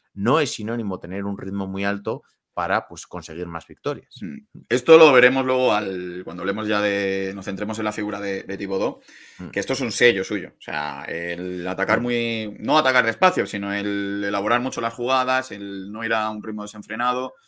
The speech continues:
Speaker 2: eh, es marca suya desde el primer momento que empieza con,
Speaker 1: Mm.
Speaker 2: como primer entrenador en, en Chicago.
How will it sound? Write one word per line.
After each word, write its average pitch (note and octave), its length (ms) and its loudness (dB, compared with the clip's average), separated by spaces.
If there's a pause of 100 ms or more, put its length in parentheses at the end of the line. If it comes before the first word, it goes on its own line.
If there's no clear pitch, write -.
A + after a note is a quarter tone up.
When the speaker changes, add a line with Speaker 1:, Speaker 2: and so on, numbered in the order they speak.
(400)
Speaker 2:
eh, G2 840 -6 (420)
es - 300 -6
marca B2+ 300 4
suya C#3 240 0
desde A2+ 400 0
el F#2 140 -6
primer G#2 220 -4
momento A#2+ 380 -6
que A2+ 100 -4
empieza G#2+ 360 -10
con, G#2 240 -10
Speaker 1:
Mm. - 40 -14
Speaker 2:
como A2 200 -6
primer G#2 240 -4
entrenador G#2 440 -4
en, G2+ 280 -12
en G2+ 80 -18
Chicago. G#2 440 -4